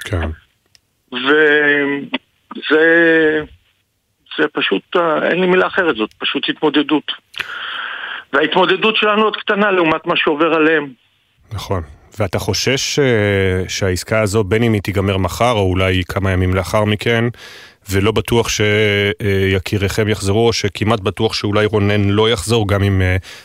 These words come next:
Speaker 1: האם והבנות יחזרו, גם אם קרינה ומיקה ויובל יחזרו, אתה חושש שזה יעכב עסקאות ב-,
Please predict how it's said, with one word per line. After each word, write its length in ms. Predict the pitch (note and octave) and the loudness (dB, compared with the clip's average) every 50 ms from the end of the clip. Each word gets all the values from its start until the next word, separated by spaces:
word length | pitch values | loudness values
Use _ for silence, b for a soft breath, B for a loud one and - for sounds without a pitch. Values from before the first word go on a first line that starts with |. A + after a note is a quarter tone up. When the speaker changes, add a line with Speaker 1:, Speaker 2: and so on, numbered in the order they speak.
| B - | B -4
Speaker 1:
האם 240 | G2 F#2+ F#2+ F#2+ F#2 | -2 0 0 0 0
והבנות 420 | F#2+ F#2 F2 E2+ F2+ F#2+ F#2+ F2+ - | 0 0 0 -2 -2 -2 -2 -4 -4
יחזרו, 340 | F2+ - F#2 F2+ F#2+ G#2+ | -8 -6 -6 -4 -4 -2
גם 160 | F#2 - G2 F#2+ | -2 0 0 0
אם 80 | F#2+ F#2 | -2 -2
קרינה 460 | - G2 F#2 F#2 G2 F#2+ G2 G2 F#2+ E2+ | -2 -4 -2 -2 0 0 0 0 -2 -2
ומיקה 340 | F2+ F2+ F#2 F#2+ F2 - - E2+ | -2 0 0 -2 0 -2 -2 0
ויובל 300 | F2+ F2 E2+ F#2 F#2 F#2+ | 0 0 0 0 0 0
יחזרו, 360 | F#2+ - - F#2+ F2 G#2+ A2 | -2 -2 -2 -2 0 0 0
אתה 100 | - - | -2 -2
חושש 440 | - - - - A#2+ A#2+ - - - | -6 -6 -4 -2 0 0 -2 -2 -2
שזה 300 | A#2 G2 G2 G#2 G2+ G2+ B B B B B B B | -2 0 2 0 0 0 B B B B B B B
יעכב 400 | - G2+ G2 F#2 - - A2 G2+ A2 | 0 0 0 0 0 -2 -2 0 0
עסקאות 460 | G2+ - - G#2+ G2+ G2+ G2 - - G2 | -4 -2 -2 0 0 0 0 -4 -2 -2
ב-, 200 | G#2 G2 G2 | 0 2 2